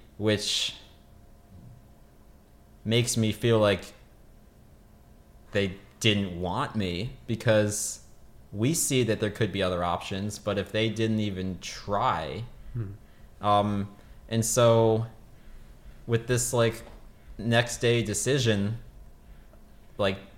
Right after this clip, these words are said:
Speaker 1: reversal, like, I contacted, like, the bridge program people, and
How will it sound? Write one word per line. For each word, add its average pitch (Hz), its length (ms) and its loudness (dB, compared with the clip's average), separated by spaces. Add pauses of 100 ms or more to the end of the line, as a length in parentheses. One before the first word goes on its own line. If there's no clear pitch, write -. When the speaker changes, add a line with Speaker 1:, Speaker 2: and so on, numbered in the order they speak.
Speaker 1:
reversal, 101 760 0 (360)
like, 90 180 -8
I 101 200 4
contacted, 110 800 0
like, 98 280 -2
the 101 60 -8
bridge 101 300 -4
program 98 480 0
people, 110 540 -2
and 95 240 -2